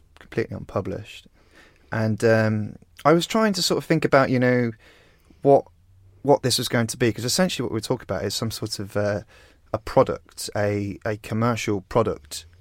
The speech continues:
although I probably didn't call it that at the time. I was just like, you know, in retrospective, I was just a kid who wanted to put a magazine out. So I, I just pulled together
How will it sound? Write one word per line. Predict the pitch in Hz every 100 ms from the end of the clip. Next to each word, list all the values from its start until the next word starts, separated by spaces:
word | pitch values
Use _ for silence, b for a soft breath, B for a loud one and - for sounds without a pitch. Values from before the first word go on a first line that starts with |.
| -
although | 104 104
I | 107
probably | 107 104 107
didn't | 104
call | - 120 107
it |
that | - -
at |
the | -
time. | - 101
I | 104
was | 104 -
just | - -
like, | 104 - - b b b b b b _ _ -
you | 110
know, | 101 98 - - _ _ _ _ -
in | 110
retrospective, | 117 - - - -
I | 104
was | 92
just | - 110
a |
kid | - - 127 101
who | - 107 98
wanted | 107 110 - -
to | 98 - - - -
put | - 104
a |
magazine | 101 98 104 127 139
out. | 107 98 - B B B B B
So | - - 160 156 156 156
I, | 160 - 170
I |
just | 185 175
pulled | 147 139
together | - 117 110